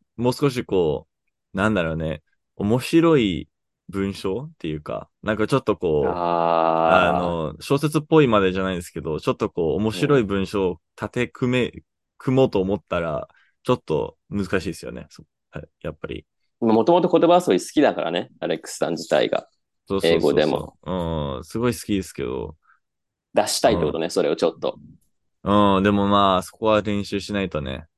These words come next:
Speaker 1: うん、むずいよね。
Speaker 2: <laughs> だってね、
Speaker 1: うん。
Speaker 2: メールで、メールでね、やらかしたら、<laughs> さ、残るじゃん。
Speaker 1: <laughs> 急にダジャ-、ダジャレを、あの、ビジネスメールに入れちゃったら、ちょっ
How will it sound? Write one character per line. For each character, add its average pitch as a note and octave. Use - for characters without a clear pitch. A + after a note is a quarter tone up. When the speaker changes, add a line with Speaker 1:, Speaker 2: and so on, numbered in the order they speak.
Speaker 1:
う D#2
ん、 C#2
む F2+
ず F#2
い D#2
よ D2+
ね。 C#2+
Speaker 2:
<laughs> G#2+
だ G#2
っ -
て G2
ね、 G2+
Speaker 1:
う -
ん。 G#2+
Speaker 2:
メ B2+
ー C#3+
ル D3
で、 D3
メ B2+
ー -
ル C#3+
で C#3
ね、 C3+
や G#2
ら A2+
か A#2
し -
た F#2+
ら、 F2+
<laughs> -
さ、 -
残 C3+
る C#3+
じ C#3+
ゃ G2+
ん。 -
Speaker 1:
<laughs> A#3
急 C#3+
に F3
ダ D#3
ジ D#3+
ャ-、 C#3+
ダ C#3+
ジ D3
ャ D3+
レ D3+
を、 C#3+
あ A2+
の、 A2
ビ A2
ジ A#2+
ネ B2+
ス C3+
メ C3
ー A#2
ル G2
に F2+
入 F2+
れ F#2
ち G2
ゃ F#2
っ E2
た E2
ら、 E2+
ち G2
ょ F#2+
っ -